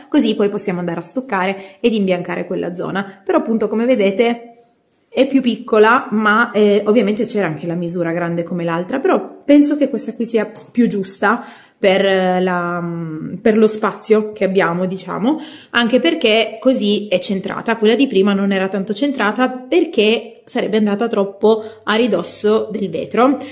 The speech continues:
Quella lì l'abbiamo messa proprio all'inizio che stavamo qua, quindi non c'era neanche ancora la, la vetrata, non c'era, non c'era niente qui. E, mm,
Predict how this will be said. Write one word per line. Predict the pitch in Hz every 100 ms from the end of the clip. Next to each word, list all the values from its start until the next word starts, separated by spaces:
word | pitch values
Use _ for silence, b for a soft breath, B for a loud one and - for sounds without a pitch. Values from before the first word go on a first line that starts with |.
| B B
Quella | - 285 302
lì | 294 320
l'abbiamo | 285 247 240
messa | 226 240 262 262
proprio | 240 240
all'inizio | - 254 269 240 240 254
che | 214
stavamo | 208 202 202 202
qua, | 202 175 240 262 - -
quindi | 254 240
non | 208
c'era | - 220 202
neanche | 202 220 226
ancora | 262 226 196 196 208
la, | 190 185 180
la | 190
vetrata, | 196 202 175 175 185 202
non | 214
c'era, | 185 196 185
non | 185
c'era | 185 202
niente | 185 170 175
qui. | 170 - 247 254 B B B B _
E, | 214 202 196 196 196 190
mm, | 190 180 170 175 -